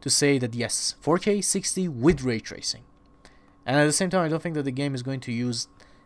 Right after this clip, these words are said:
a lot of ray tracing. I don't know, global illumination, probably it will. It's a must. But for actual reflections,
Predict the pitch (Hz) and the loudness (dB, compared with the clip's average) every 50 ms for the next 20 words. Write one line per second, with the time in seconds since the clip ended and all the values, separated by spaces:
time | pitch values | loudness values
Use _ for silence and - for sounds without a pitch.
0 | - - - 131 123 123 123 120 110 113 110 110 101 92 98 98 101 95 - - | -14 -4 -2 0 2 4 4 6 6 4 4 2 -2 -4 -6 -8 -8 -10 -12 -12
1 | - 73 - - - - - 131 135 147 139 110 98 - 143 185 208 196 220 202 | -8 -6 -4 -4 -6 -6 -4 -2 0 0 0 -2 -2 0 2 2 4 6 6 4
2 | 202 190 180 170 165 175 180 180 - 190 180 175 - - - - - - - - | 4 2 0 -2 -2 -2 -4 -2 -2 -2 -4 -4 -6 -10 -18 -20 -20 -16 0 2
3 | 160 170 165 180 156 156 165 160 156 151 - - - - - _ - 160 156 135 | 2 4 4 4 2 2 2 2 2 0 -2 -8 -18 -20 -14 _ 2 2 4 4
4 | 127 123 117 101 82 - - - - - - _ _ - 117 - - 131 120 110 | 4 4 2 2 0 -4 -10 -20 -20 -20 -20 _ _ -6 -4 0 0 0 0 0
5 | 98 85 - - - - - - - - - - - _ - 147 147 147 - - | -2 -2 -2 -2 -4 -4 -8 -14 -20 -20 -20 -20 -14 _ 2 2 2 2 0 -8
6 | - - - - 160 156 160 - - - - 175 180 - - - - 202 185 180 | -16 -14 -6 0 2 2 2 2 0 -2 -2 -2 0 0 -2 0 0 2 4 4
7 | 175 170 165 160 - - - - - - 156 139 135 - - 135 156 196 - - | 6 6 4 4 0 -4 -8 -10 -8 -2 0 0 0 0 0 0 0 0 0 -2
8 | - 226 220 214 208 214 208 | -4 -4 -2 -2 -2 -4 -6